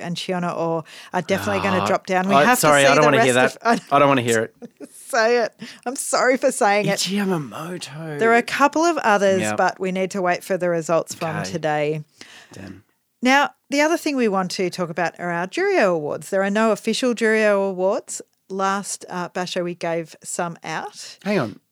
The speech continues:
Speaker 2: There are official Juryo Awards.
Speaker 1: Oh, sorry. They're the official Sumo Mainichi
Speaker 2: Yeah.
Speaker 1: Juryo Awards.
Speaker 2: Thank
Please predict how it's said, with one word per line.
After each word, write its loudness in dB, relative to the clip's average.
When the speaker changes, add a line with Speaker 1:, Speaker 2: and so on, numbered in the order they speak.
Speaker 2:
There 2
are 4
official -6
Juryo -8
Awards. -12
Speaker 1:
Oh, -2
sorry. -4
They're -2
the -8
official -4
Sumo -4
Mainichi -6
Speaker 2:
Yeah. 0
Speaker 1:
Juryo -4
Awards. -6
Speaker 2:
Thank -20